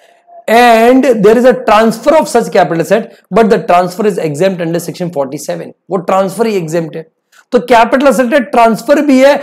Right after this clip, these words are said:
कैपिटल गेन्स अपने को कंप्यूट करने की जरूरत नहीं है क्योंकि वो आपका एग्जेम्प्ट ट्रांसफर है। ये capital गेन, इसको लिख देना no capital gain, ये है ना कैपिटल गेन, क्या लिख देना no, no capital gain,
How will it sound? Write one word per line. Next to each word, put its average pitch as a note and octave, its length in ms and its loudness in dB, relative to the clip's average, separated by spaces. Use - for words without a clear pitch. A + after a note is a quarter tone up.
कैपिटल A3 540 0
गेन्स A#3+ 240 2
अपने A3+ 200 0
को A#3+ 120 6
कंप्यूट G#3+ 340 -4
करने G#3+ 260 -2
की G#3+ 120 -4
जरूरत F3+ 400 -2
नहीं G#3 120 0
है A3+ 80 2
क्योंकि G#3 220 -6
वो G3 240 -2
आपका F3 540 -2
एग्जेम्प्ट D3+ 800 0
ट्रांसफर - 680 -12
है। A#2+ 80 -16
ये F#3 80 0
capital F3+ 440 -2
गेन, G#3+ 280 0
इसको F#3 220 -6
लिख G#3 120 -2
देना A#3 160 -2
no G#3+ 140 4
capital D3 420 -4
gain, C3 140 -12
ये E3 160 -4
है F#3+ 60 -4
ना G#3 80 -8
कैपिटल E3 280 -8
गेन, F3+ 100 -8
क्या F3 100 -6
लिख E3 160 -6
देना D#3+ 300 -6
no, D#3+ 140 0
no F#3+ 220 0
capital B2 520 -8
gain, A#2 180 -16